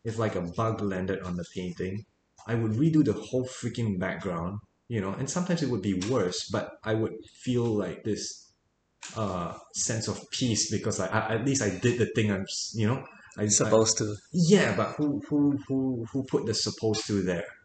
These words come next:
Speaker 1: right? And I slowly grew out of that.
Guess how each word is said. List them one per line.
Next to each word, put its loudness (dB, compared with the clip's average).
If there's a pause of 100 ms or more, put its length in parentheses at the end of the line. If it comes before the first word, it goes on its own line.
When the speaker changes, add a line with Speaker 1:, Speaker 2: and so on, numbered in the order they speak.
(500)
Speaker 1:
right? -6 (800)
And 2
I 2
slowly 6 (200)
grew 4
out -2
of -8
that. -6